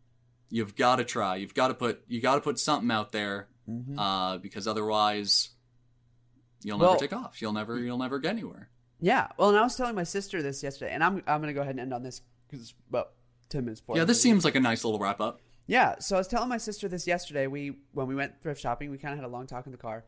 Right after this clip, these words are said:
Speaker 2: and I told her, like, she's struggling trying to pick up stuff 'cause she hates being bad at something. And, like,
Speaker 1: Yeah.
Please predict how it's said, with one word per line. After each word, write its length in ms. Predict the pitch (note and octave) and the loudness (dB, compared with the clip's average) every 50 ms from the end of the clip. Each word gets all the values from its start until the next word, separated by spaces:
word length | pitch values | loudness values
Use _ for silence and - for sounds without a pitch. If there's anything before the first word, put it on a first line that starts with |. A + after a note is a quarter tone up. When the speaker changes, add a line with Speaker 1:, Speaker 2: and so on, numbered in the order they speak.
| _ _ _ | _ _ _
Speaker 2:
and 240 | D#3 E3+ F3 E3+ E3 - - - - _ _ _ _ _ _ _ _ _ _ - - _ | -2 -2 -2 -2 -6 -10 -16 -20 -20 _ _ _ _ _ _ _ _ _ _ -20 -12 _
I 120 | D#3 E3+ F#3 | -2 0 0
told 200 | - G3+ A3 A#3+ | 2 0 0 0
her, 100 | A#3 F#3 | 0 0
like, 220 | D3 C3+ C3 - - | 0 -2 -4 -6 -8
she's 220 | - - G3+ G3 | -6 -6 -4 -4
struggling 360 | - - A3 A#3+ C4 C4 B3 G#3+ | -2 -2 0 0 0 0 -2 -2
trying 160 | G#3+ F#3+ F3 | -2 -2 -2
to 160 | E3 D#3 - - - - _ _ _ _ - | -2 -4 -6 -10 -20 -20 _ _ _ _ 0
pick 180 | - G3+ G#3 G#3 | 2 2 4 4
up 140 | G3 F3+ - | 4 2 2
stuff 240 | - D3+ C3 - - | -2 -6 -6 -6 -8
'cause 120 | D#3 D3 | -12 -12
she 140 | - D#3 D#3 | -10 -10 -8
hates 300 | D#3 D#3+ E3+ F3 - - - _ _ _ | -6 -6 -6 -8 -8 -10 -14 _ _ _
being 280 | - D#3+ D#3+ D3+ C#3+ C#3 | -6 -6 -6 -6 -4 0
bad 220 | C#3 C3 C3+ B2+ | 2 2 2 2
at 120 | - - - | -2 -6 -12
something. 320 | A#2+ - - - - - _ - | -14 -14 -16 -18 -20 -12 _ -4
And, 120 | E3+ F#3 | 0 2
like, 160 | F#3 F3+ F3+ - - _ - | 2 0 0 -4 -12 _ 0
Speaker 1:
Yeah. 220 | C3+ C3+ A#2 F2+ | 2 2 2 2